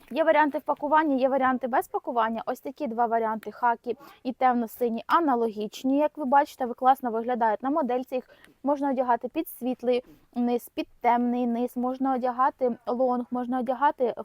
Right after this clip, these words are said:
футболочку під низ. Класно виглядають. Рукав можна закатати, можна розкатаний. Тобто можна обіграти, як захочете.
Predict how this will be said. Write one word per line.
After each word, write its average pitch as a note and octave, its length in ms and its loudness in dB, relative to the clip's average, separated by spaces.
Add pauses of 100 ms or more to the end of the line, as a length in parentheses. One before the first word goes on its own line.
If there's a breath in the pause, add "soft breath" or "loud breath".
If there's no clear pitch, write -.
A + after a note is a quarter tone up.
футболочку A#3 840 -2
під A#3 120 -6
низ. A3+ 140 -6
Класно C4 360 -2
виглядають. A#3+ 520 2
Рукав C#4+ 300 0
можна B3+ 300 -2
закатати, A3+ 580 -2
можна B3+ 320 -2 (300 loud breath)
розкатаний. B3 720 2
Тобто B3+ 240 -4
можна D#4 320 0
обіграти, B3+ 540 2
як C4+ 300 4
захочете. B3 840 0